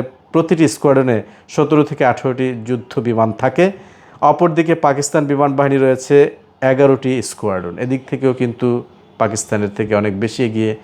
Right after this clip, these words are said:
ভারত। গ্লোবাল পাওয়ার, গ্লোবাল ফায়ার পাওয়ারের তথ্য অনুযায়ী ভারতের কাছে মোট দুই হাজার দুইশো ঊনত্রিশটি বিমান রয়েছে। পাকিস্তানের কাছে রয়েছে এক হাজার তিনশো নিরানব্বইটি বিমান।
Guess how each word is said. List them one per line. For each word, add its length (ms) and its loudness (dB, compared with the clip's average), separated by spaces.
ভারত। 260 2
গ্লোবাল 340 4
পাওয়ার, 280 6
গ্লোবাল 340 2
ফায়ার 300 4
পাওয়ারের 360 4
তথ্য 160 -2
অনুযায়ী 240 0
ভারতের 360 2
কাছে 160 0
মোট 120 2
দুই 180 2
হাজার 260 2
দুইশো 280 -2
ঊনত্রিশটি 440 -4
বিমান 220 2
রয়েছে। 360 -2
পাকিস্তানের 540 0
কাছে 180 0
রয়েছে 240 2
এক 140 -4
হাজার 180 2
তিনশো 320 -4
নিরানব্বইটি 680 0
বিমান। 240 4